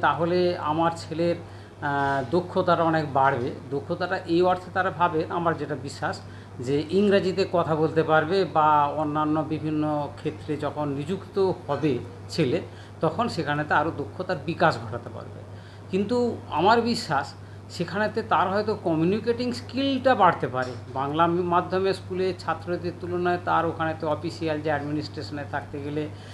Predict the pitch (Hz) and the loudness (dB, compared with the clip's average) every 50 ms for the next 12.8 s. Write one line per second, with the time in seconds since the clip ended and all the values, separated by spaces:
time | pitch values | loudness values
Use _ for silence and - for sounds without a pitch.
0 | - - - - 143 143 147 - - 147 147 147 - 143 135 139 151 143 143 - | -14 -10 -4 -2 -2 0 -2 -2 -2 -4 -4 -2 -2 -4 -4 -2 0 0 0 -2
1 | - - 147 147 127 135 147 - - 147 143 - 143 147 139 143 131 143 143 107 | -2 -2 -2 -2 -2 -2 -6 -4 -4 -4 -2 -2 -2 -2 -2 -4 -4 -6 -6 -8
2 | - - 156 143 170 180 196 208 196 160 127 117 127 123 107 - 123 123 180 - | -8 -8 -6 0 2 4 4 4 4 2 0 0 -2 -2 -2 -2 -8 -8 -8 -10
3 | - - - - - - - 254 254 262 196 170 147 123 - - 131 113 120 117 | -12 -14 -16 -14 -8 0 2 6 6 6 8 8 6 4 2 0 -4 -2 -2 -4
4 | 117 113 - - - - - - - - - - - 202 190 170 165 156 - - | -4 -8 -10 -14 -16 -16 -16 -16 -16 -16 -14 -8 -2 0 2 4 4 4 4 2
5 | 143 127 120 120 117 113 107 - 160 156 151 156 147 - - 151 151 170 170 214 | -6 -6 -6 -8 -10 -10 -10 -8 -8 -8 -8 -8 -10 -10 -8 -6 -6 -6 -6 -6
6 | 196 - 175 160 160 170 185 185 196 185 208 190 - - 202 190 196 202 214 202 | -6 -6 -4 -4 -2 -2 -2 -4 -4 -6 -6 -8 -6 -6 -4 -2 -2 -2 -4 -8
7 | - 240 214 226 202 151 127 - - - - - - - - - 160 160 147 147 | -8 -4 -2 0 0 0 0 -4 -12 -14 -14 -14 -12 -6 0 2 2 2 2 0
8 | - 233 226 - - 240 240 233 233 233 - 170 170 165 - - 143 143 123 123 | 0 -2 -2 2 2 2 2 2 -2 -2 -2 -2 -2 -2 -4 -10 -10 -10 -10 -10
9 | 127 - - - - - - - - - 113 120 117 - 156 170 170 180 208 170 | -12 -12 -14 -14 -14 -14 -14 -14 -10 -6 -6 -4 -2 -2 -2 -2 -2 -4 -4 -4
10 | 208 214 202 - - - - - 233 - - 226 226 220 - 202 180 185 214 233 | -4 -4 -6 -8 -10 -8 -4 -4 -4 -2 0 0 0 0 2 0 0 2 2 0
11 | 226 233 - 196 202 226 220 - - - - - 196 185 180 196 190 - - 208 | 0 4 6 8 8 8 6 4 -6 -12 -12 -8 -6 -2 0 0 -2 -2 -4 -6
12 | 208 - 196 202 180 165 196 190 185 170 185 180 180 190 180 | -4 -2 -2 -2 2 4 4 4 6 6 4 2 4 4 2